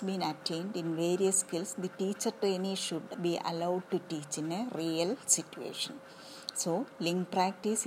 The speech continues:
is a bridge between micro teaching and full class teaching,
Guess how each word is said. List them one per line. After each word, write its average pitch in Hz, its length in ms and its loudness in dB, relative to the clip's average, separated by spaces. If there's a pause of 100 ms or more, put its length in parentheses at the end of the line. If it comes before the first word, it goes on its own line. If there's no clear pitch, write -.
is - 100 2 (120)
a - 20 0 (160)
bridge 277 360 6 (160)
between 160 400 0 (140)
micro 165 320 2 (140)
teaching 202 320 2 (180)
and 320 100 2 (120)
full 202 160 4 (100)
class 160 240 4 (140)
teaching, 156 340 -2